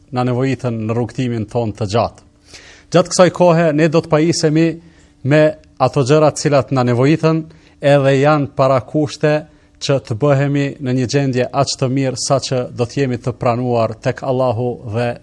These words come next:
te njerëzit. Të jemi të pranuar në këto dy linja, s'ka dyshim se duhet të jetë synimi ynë madhor, të cilin nëse arrim ta realizojmë në jetën tonë, s'ka dyshim se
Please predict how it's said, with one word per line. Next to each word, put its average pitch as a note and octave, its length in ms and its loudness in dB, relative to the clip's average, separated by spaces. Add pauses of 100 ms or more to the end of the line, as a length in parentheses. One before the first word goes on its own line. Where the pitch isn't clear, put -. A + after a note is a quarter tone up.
(120)
te A2 100 -4
njerëzit. G#2 520 -4 (2250)
Të D3 100 6
jemi F3+ 180 6
të E3 160 0
pranuar D3+ 460 4
në C#3 100 0
këto - 160 -2
dy D3+ 160 0
linja, C#3+ 360 0 (200)
s'ka - 240 2
dyshim D#3 320 -2
se D#3 220 0 (100)
duhet D3 320 0
të E3 140 2
jetë D#3+ 160 -2
synimi D3 400 2 (160)
ynë C3+ 180 2
madhor, C3 480 4 (220)
të C3 100 -4
cilin D#3+ 320 2
nëse D3+ 240 0
arrim C#3 400 0
ta C3 160 0
realizojmë C3 480 2
në C3 140 2
jetën C#3+ 260 0
tonë, A#2 300 -2 (420)
s'ka E3+ 240 2
dyshim E3 320 2
se D#3+ 220 2